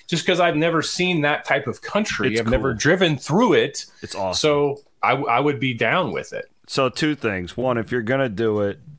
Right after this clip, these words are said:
Speaker 2: I would recommend not being completely hungover from the night before.
Speaker 1: That's a guarantee. Not
Speaker 2: Yeah.
Speaker 1: gonna happen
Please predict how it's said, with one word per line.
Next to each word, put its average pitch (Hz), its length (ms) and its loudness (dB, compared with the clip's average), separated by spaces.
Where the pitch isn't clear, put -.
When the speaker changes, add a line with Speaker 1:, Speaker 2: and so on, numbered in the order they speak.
Speaker 2:
I 113 160 4
would 123 160 0
recommend 104 540 0
not 98 260 -2
being 95 240 -2
completely 101 540 -4
hungover 90 440 -4
from 82 180 -8
the 80 80 -4
night 78 180 -6
before. - 480 -12
Speaker 1:
That's 110 240 0
a 123 40 -2
guarantee. 117 720 -2
Not 98 240 0
Speaker 2:
Yeah. 95 80 0
Speaker 1:
gonna 104 100 0
happen 90 380 -2